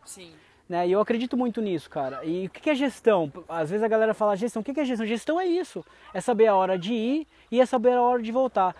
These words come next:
Speaker 2: Saber a hora de puxar o breque e saber a hora de avançar.
Speaker 1: Claro.
Speaker 2: Né? Então, às vezes, se não tá entrando volume de vendas numa empresa, a gente tem que brecar o quê? Brecar apoio, brecar, é, uma série de coisas que vai prejudicar financeiramente a empresa. Isso é saudável por quê?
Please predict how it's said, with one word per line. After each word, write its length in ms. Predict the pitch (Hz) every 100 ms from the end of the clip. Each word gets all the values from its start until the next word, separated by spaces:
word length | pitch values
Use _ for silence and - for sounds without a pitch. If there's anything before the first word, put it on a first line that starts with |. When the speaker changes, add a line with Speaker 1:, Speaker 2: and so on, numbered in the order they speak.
| -
Speaker 2:
Saber 240 | - 190 190
a 60 |
hora 160 | 190 202
de 100 | 190
puxar 280 | - 190 233
o 40 |
breque 520 | 190 175 180 220 294 285
e 40 |
saber 180 | 285 262
a 60 | 247
hora 140 | 240
de 80 | 233
avançar. 560 | 240 302 294 220 196 - _
Speaker 1:
Claro. 240 | - 156 147 -
Speaker 2:
Né? 160 | 185 208
Então, 480 | 196 226 233 220 180 _ -
às 260 | 180 180 160
vezes, 280 | 214 226 -
se 180 | 233
não 140 | 220 214
tá 160 | 220
entrando 340 | 277 240 233 214
volume 300 | 185 190 185
de 120 | 170
vendas 400 | 151 160 226 226
numa 140 | 170 156
empresa, 460 | 135 151 202 202
a 20 |
gente 140 | 165 175
tem 140 | 254
que 60 | 254
brecar 360 | 240 226 220
o 80 | 226
quê? 260 | 220 202 147 - _ _
Brecar 300 | 202 214 220
apoio, 520 | - 208 214 208 196 - _
brecar, 760 | 165 180 - 190 190 185 170 143
é, 100 | 165
uma 140 | 180 180
série 220 | 247 240
de 120 | -
coisas 340 | - 233 233
que 100 | -
vai 120 | 214 233
prejudicar 520 | 254 233 208 214 220
financeiramente 600 | 226 226 - 226 220 233
a 40 |
empresa. 360 | 247 208 196 196 - _ _ _ -
Isso 320 | 202 240 -
é 60 | 226
saudável 540 | 220 185 214 233 233
por 260 | 202 247 226
quê? 320 | - 147 107